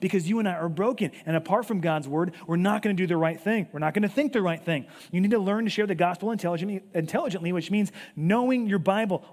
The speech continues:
always being prepared to make a defense. This is apologia. You know the word apologia.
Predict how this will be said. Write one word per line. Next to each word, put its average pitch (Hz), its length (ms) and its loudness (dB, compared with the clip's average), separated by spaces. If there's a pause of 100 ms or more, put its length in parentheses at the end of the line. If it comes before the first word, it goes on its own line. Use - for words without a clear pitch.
(120)
always 240 420 4
being 220 240 -2
prepared 208 640 0 (380)
to 196 100 2
make 196 220 2
a - 20 -2
defense. 196 480 0
This 170 220 -2
is 190 80 -4
apologia. 196 640 0
You 143 120 -4
know 196 120 0
the 185 80 0
word 170 140 0
apologia. 180 760 0